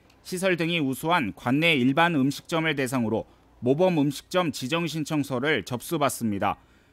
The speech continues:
신청 대상은 신규 영업 신고 후 육 개월이 경과된 업소로 건물의 구조와 환경, 주방, 원재료의 보관과 운반 시설, 종업원 서비스, 제공 반찬과 가격 표시 등이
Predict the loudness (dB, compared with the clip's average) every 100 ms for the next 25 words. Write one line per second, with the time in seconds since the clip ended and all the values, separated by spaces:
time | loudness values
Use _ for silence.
0 | _ _ _ -10 -4 0 2 2 2 2
1 | 0 -2 0 2 4 2 0 -2 0 2
2 | 2 0 -2 0 2 2 0 0 2 2
3 | 2 0 -2 -2 -2 -4 _ _ -2 2
4 | 4 4 4 2 -2 0 4 6 4 2
5 | -4 0 0 -2 -12 _ -12 -4 4 4
6 | 2 -6 -2 0 2 2 2 0 0 -2
7 | 0 2 4 4 4 4 2 2 -2 -2
8 | -2 -2 _ _ _ 0 4 6 6 4
9 | 2 2 0 0 -2 -4 _ _ -6 -2
10 | 0 -2 0 0 0 0 4 4 4 0
11 | -2 -2 -2 -6 -4 -2 0 0